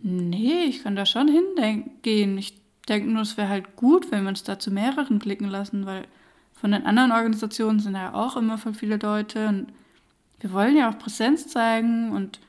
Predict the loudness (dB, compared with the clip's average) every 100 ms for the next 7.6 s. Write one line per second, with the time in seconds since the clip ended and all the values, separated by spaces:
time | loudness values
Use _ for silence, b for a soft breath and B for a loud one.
0 | b b -4 0 2 2 0 -6 -8 -6
1 | -4 -4 -4 -4 -4 -6 -10 -20 _ _
2 | _ _ _ b b b b b _ -10
3 | -6 -4 -6 -2 2 4 2 -4 -4 -2
4 | 0 0 -4 -10 -8 -6 -2 -2 -4 -10
5 | -14 -4 0 2 0 0 2 2 2 0
6 | 0 2 0 0 -2 -2 -2 0 0 -4
7 | -10 -16 -10 -8 -6 -8